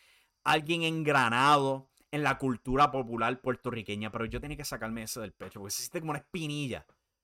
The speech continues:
que por más que yo trato de quitármela, no puedo.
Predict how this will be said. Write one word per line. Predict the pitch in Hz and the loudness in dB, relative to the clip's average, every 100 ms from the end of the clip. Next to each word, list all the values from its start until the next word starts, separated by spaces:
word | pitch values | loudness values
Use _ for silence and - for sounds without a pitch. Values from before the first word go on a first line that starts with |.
| _ _ _ _ _ | _ _ _ _ _
que | 131 127 | -4 -2
por | 143 131 | -2 0
más | 123 | 0
que | 165 | 2
yo | 151 | 2
trato | 156 147 | 2 0
de | |
quitármela, | 143 131 139 117 | -2 -2 -2 -4
no | 101 101 | -6 -8
puedo. | 90 87 78 | -12 -14 -14